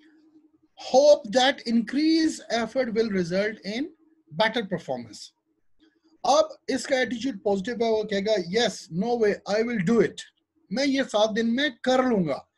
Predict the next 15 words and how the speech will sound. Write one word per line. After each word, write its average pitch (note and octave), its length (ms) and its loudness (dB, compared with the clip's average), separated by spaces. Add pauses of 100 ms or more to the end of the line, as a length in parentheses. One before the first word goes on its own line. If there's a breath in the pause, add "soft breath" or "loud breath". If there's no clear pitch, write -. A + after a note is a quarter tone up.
(300 soft breath)
And D#3+ 140 -4
that F#3+ 220 0
is F3 180 -6
the G3+ 160 -2 (220)
expectancy। D#3 720 -10 (580)
Again, A3 320 0
I G3+ 180 4
repeat B3+ 260 0 (520)
कि G#3 80 -4
हाँ G3 220 -2
जी, B3+ 120 -2
सात A#3 360 -4
दिन D4 180 -4
में C#4 320 0
होगा A3+ 600 -2